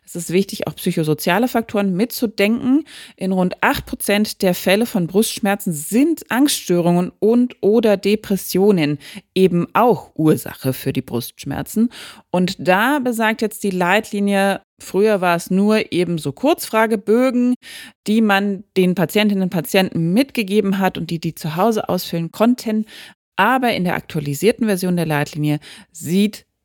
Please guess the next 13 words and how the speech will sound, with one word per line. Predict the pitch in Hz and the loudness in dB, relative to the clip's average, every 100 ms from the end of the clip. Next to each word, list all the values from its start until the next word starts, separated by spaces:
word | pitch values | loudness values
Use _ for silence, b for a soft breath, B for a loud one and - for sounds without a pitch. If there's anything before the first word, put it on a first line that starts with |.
| _ | _
man | 160 165 185 196 | -2 0 0 -4
jetzt | - 160 151 - | -2 0 -2 -2
eben | 165 160 151 - | -2 -2 -6 0
auch | 143 156 - | 0 0 -2
die | 143 | -6
hausärztliche | 143 156 - 147 - - - | 0 0 0 -6 -10 -10 -4
Einschätzung | 143 175 170 - 147 | -4 -2 -6 -6 -8
auf | 135 | -6
der | - 135 | -8 -6
Grundlage | 147 208 - 151 143 | 0 0 0 -2 -4
eines | 139 131 | -6 -4
längeren | 147 202 240 170 151 143 | 0 2 2 0 -4 -4
Gesprächs | 139 - 160 160 185 | -6 -6 0 2 2